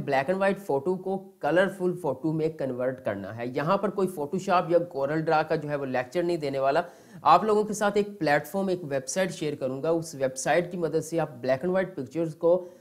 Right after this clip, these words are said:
जो है वो कलरफुल फोटो में चेंज कर सकते हैं और अपने क्लाइंट को प्रोवाइड कर सकते हैं। सबसे पहले मैं अर्निंग प्रूफ शेयर करूँगा कि लोग इससे कमा भी रहे हैं या just मैं आप लोगों का टाइम वेस्ट कर रहा हूँ। सिंपल क्या करना है, फाइवर डॉट कॉम। अब Fiverr से डर के ना भाग जाइएगा,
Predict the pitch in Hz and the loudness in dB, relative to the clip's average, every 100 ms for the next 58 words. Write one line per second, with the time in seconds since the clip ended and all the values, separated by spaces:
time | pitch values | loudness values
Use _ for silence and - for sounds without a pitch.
0 | _ - 147 156 170 - 156 160 180 190 | _ -2 2 4 2 0 4 4 4 0
1 | 190 143 135 170 170 175 175 - 139 160 | -2 -2 0 0 0 0 -4 -6 -4 -2
2 | 160 165 165 160 165 156 147 139 135 123 | 0 0 -2 0 2 2 -2 -4 -2 -2
3 | 123 - 147 - 123 113 107 110 104 107 | -2 -4 -6 0 2 2 0 -4 -6 -8
4 | 123 127 175 208 240 226 214 175 165 180 | -8 -2 0 2 4 4 4 2 2 -2
5 | 147 143 143 139 131 131 127 139 139 135 | -2 -6 -4 -4 -2 -2 -2 -4 -2 -2
6 | 131 156 160 180 175 127 117 131 160 170 | 0 0 -2 -2 -2 -2 0 0 0 0
7 | 185 190 165 160 175 143 147 139 135 131 | -2 -4 -6 -2 -2 0 -2 -2 -2 -2
8 | 117 113 110 113 104 143 - - _ - | -4 -6 -8 -6 -4 -6 -12 -20 _ -2
9 | 190 247 208 202 196 214 214 214 208 208 | 4 6 4 6 6 6 4 4 2 2
10 | - 160 170 208 170 143 - 135 120 - | 6 8 8 6 4 4 4 0 0 -4
11 | - _ - 180 185 185 220 240 202 226 | -20 _ 0 2 6 8 8 6 4 4
12 | 220 175 165 214 220 175 175 175 175 180 | 6 6 6 4 6 6 6 6 6 6